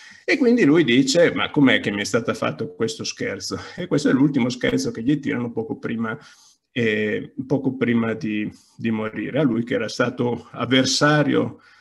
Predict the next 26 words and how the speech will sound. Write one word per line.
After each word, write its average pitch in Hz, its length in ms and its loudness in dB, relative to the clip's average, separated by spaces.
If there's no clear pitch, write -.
indomito 123 760 4
di 117 140 -2
queste 113 340 -2
teorie 110 800 -4
riformiste, 110 1120 -4
eccetera. 113 640 -8
E 185 300 4
purtroppo 208 480 2
la 139 80 4
sua 143 160 2
figura 135 380 2
è - 20 4
stata 120 400 -2
in 113 60 0
gran 117 220 0
parte 110 680 2
cancellata, 113 840 -2
dimenticata, 113 1040 -4
falsificata, 123 840 -2
non 190 160 -2
solo 208 240 0
dal 117 160 -4
riformismo, 110 680 -8
anche 147 240 -4
dallo 117 180 -4
stalinismo. 107 840 -10